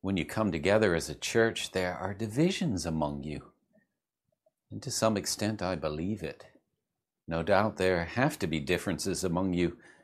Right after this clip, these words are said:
to show which of you has God's approval. So then, when you come together, it's not the Lord's Supper that you eat. For when you are eating,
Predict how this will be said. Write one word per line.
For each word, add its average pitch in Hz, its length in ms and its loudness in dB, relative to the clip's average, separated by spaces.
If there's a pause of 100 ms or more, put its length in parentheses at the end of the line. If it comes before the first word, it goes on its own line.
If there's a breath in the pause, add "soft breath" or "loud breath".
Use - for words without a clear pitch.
(340 loud breath)
to - 80 -4
show 131 340 6
which 104 360 2
of 76 120 -4
you 92 220 0
has 87 400 -8
God's 80 400 -6
approval. 87 800 -6 (1120)
So 104 260 2
then, 71 300 -4 (640 soft breath)
when 95 160 2
you 82 140 0
come 107 280 -2
together, 90 480 0
it's 87 360 -4
not 104 240 0
the 80 100 -2
Lord's 87 400 0
Supper - 440 -2
that 85 200 -8
you 73 180 -10
eat. 71 380 -16 (1160)
For 85 80 -6
when 101 260 4
you 98 160 4
are 87 80 2
eating, 95 520 -2